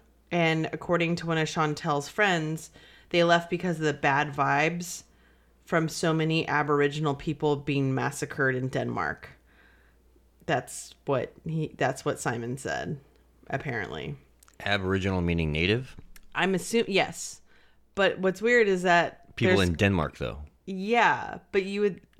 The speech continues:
Speaker 1: there's, that happened in Australia, too.
Speaker 2: It happens
Speaker 1: It
Speaker 2: everywhere.
Speaker 1: happens everywhere.
Speaker 2: It's called human history.
Speaker 1: I know. I, he, I think he just says things that are convenient at the moment or, like, confusing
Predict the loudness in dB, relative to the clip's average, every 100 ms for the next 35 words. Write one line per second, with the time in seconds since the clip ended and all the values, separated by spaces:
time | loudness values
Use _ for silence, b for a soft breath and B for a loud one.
0 | -16 -2 0 0 -4 0 0 0 -4 -4
1 | -2 -2 0 0 -2 -4 0 2 2 0
2 | -2 -2 2 2 2 -2 -4 _ _ _
3 | _ -2 0 0 2 2 4 4 6 4
4 | 4 4 2 4 0 0 0 2 4 4
5 | 2 4 2 0 0 4 6 8 8 8
6 | 2 2 2 2 0 0 -2 -2 -2 -2
7 | 0 0 -2 0 0 0 2 2 2 0
8 | -2 -2 0 0 0 -2 -4 -12 -18 -20
9 | _ -4 -2 -6 -2 -2 0 0 -2 -2
10 | 0 0 0 -2 -6 -4 -4 0 0 2
11 | 0 0 -4